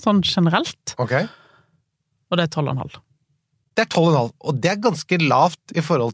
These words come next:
Speaker 2: til de fleste viner i dag. For de aller færreste har tolv og en halv.
Speaker 1: Ja, eh, og til og med nå, eh, bare på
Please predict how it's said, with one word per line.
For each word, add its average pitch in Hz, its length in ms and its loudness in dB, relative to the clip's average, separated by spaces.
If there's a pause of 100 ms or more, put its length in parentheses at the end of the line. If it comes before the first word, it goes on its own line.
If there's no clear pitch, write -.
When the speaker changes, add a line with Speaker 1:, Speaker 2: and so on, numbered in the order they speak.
Speaker 2:
til 151 180 0
de 156 80 0
fleste 151 680 -4
viner 110 320 -2 (160)
i 127 80 0
dag. 185 160 2 (160)
For 165 140 -4
de - 120 -10
aller 160 220 0
færreste 143 320 -2
har 127 80 -2
tolv 113 140 -2
og - 20 0
en 165 80 2
halv. - 180 -6
Speaker 1:
Ja, 233 140 2 (240)
eh, 220 240 4
og 220 160 4
til 285 100 6
og 233 60 4
med 220 80 4
nå, 233 80 6 (160)
eh, 196 240 -2
bare 208 240 0
på 220 160 2